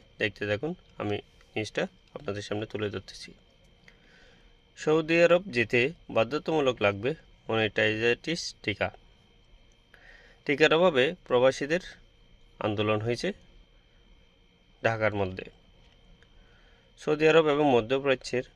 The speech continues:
কয়েকটি দেশে যাওয়ার জন্য মেনিনজাইটিস টিকা বাধ্যতামূলক করার পর রাজধানীতে টিকার সংকট নিয়ে প্রবাসীরা আন্দোলনে নেমেছে। মঙ্গলবার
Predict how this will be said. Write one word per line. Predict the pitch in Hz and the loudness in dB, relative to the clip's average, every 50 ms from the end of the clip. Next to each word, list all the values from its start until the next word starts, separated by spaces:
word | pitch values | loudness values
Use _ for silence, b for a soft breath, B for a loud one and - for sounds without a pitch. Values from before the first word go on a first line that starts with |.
| _ - | _ -2
কয়েকটি | - 120 117 - - - 135 120 | 0 0 0 0 -4 -8 -6 -2
দেশে | 110 110 107 - 131 135 180 - _ - - _ _ _ | -2 -2 -2 0 -2 -2 -4 -6 _ -20 -20 _ _ _
যাওয়ার | - 113 107 104 107 104 | 0 4 4 4 4 2
জন্য | 107 - 143 123 107 98 110 - _ _ _ _ _ _ b b b b b _ - - | 0 -2 -2 0 0 -2 -4 -6 _ _ _ _ _ _ b b b b b _ -8 -2
মেনিনজাইটিস | 120 117 123 135 151 160 165 160 151 151 151 151 - - 160 160 - - | 0 0 2 2 0 0 -2 0 0 2 2 0 0 -2 -4 -4 -4 -6
টিকা | - - 117 - 123 135 175 - - - | -6 -6 -2 0 2 0 0 -2 -8 -4
বাধ্যতামূলক | 110 110 110 120 113 - 123 120 117 120 117 - | -2 -2 -2 -2 -2 -2 -2 0 0 0 -2 -2
করার | - 117 113 127 135 - - - | -2 0 0 0 0 -2 -8 -2
পর | - 107 101 107 117 - - - _ _ - - | 0 2 4 4 2 0 -8 -18 _ _ -14 -4
রাজধানীতে | 110 113 117 120 120 135 147 147 147 139 - - 127 160 - - b b b b b b _ - | 2 2 2 2 2 0 -2 -2 -2 -2 -2 -2 -2 -2 -2 -8 b b b b b b _ -6
টিকার | 143 139 - 147 139 - - | -6 0 0 0 0 0 0
সংকট | 151 147 143 - 151 143 139 - | -2 -2 0 0 0 0 0 0
নিয়ে | 135 131 143 175 185 - - - - _ - | 2 2 2 0 -2 -4 -14 -20 -20 _ -8
প্রবাসীরা | - 120 110 117 120 127 - - 135 170 208 - - - - _ _ - | -4 -2 2 2 2 0 0 0 -2 -2 -2 -4 -12 -20 -20 _ _ -4
আন্দোলনে | 117 113 107 104 104 104 101 104 101 | -4 -2 -2 0 0 0 0 0 -2
নেমেছে। | 101 98 95 95 95 - - - - - _ _ _ _ _ _ - - - _ _ _ - - - - _ _ - - - _ _ - _ b b b b b b b b b b b _ | -2 -2 -2 -4 -6 -10 -14 -18 -20 -20 _ _ _ _ _ _ -20 -20 -20 _ _ _ -20 -20 -20 -20 _ _ -20 -20 -20 _ _ -20 _ b b b b b b b b b b b _
মঙ্গলবার | - 127 139 143 165 160 151 123 127 | 0 0 2 4 4 4 6 4 4